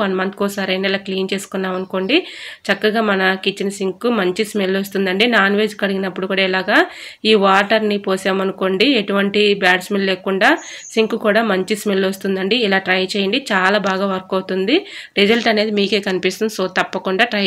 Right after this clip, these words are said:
చేయండి. వీటిని ఇలా ఈ వాటర్ని పోసేటప్పుడే మంచి smell అయితే వస్తుందండి. ఇలా తప్పకుండా try చేయండి, Result అనేది మీకే కనిపిస్తుంది. టిప్ నెంబర్ ట్వంటీ వన్, టమాటాలు ఎక్కువ మొత్తంలో తెచ్చుకున్నప్పుడు మనం ఫ్రిడ్జ్లో స్టోర్ చేసుకున్నా కూడా ఒక్కొక్కసారి పాడైపోయి కుళ్ళిపోతూ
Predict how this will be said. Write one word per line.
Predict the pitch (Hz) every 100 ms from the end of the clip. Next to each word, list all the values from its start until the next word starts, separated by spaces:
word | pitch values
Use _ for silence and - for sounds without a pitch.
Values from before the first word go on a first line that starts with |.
| 185
చేయండి. | 190 190 254 208
వీటిని | 208 208 202 196 190 -
ఇలా | 196 196 196
ఈ | 185
వాటర్ని | 185 185 208 208 202
పోసేటప్పుడే | 185 196 190 196 202 226 185
మంచి | 190 247 -
smell | 202 190 190
అయితే | 202 202 196
వస్తుందండి. | 196 190 190 190 185 339 - - - - -
ఇలా | 208 208
తప్పకుండా | 190 214 214 220 226
try | 202 190 180
చేయండి, | 202 202 277 220
Result | 202 202 196
అనేది | 202 220
మీకే | 196 190 185
కనిపిస్తుంది. | 185 180 180 180 175 - _ - 262
టిప్ | 262 294
నెంబర్ | 269 208 233 233
ట్వంటీ | 214 208 202
వన్, | 196 180
టమాటాలు | 208 214 269 269 240
ఎక్కువ | 208 220 208
మొత్తంలో | 202 208 202 208
తెచ్చుకున్నప్పుడు | 202 - 190 190 247 247
మనం | 196 196
ఫ్రిడ్జ్లో | 190 190 208
స్టోర్ | 208 190 196
చేసుకున్నా | 190 196 180 180
కూడా | 180 233 285
ఒక్కొక్కసారి | 196 190 190 180 185 185 185 185
పాడైపోయి | 180 185 196 190 196
కుళ్ళిపోతూ | 196 180 185 180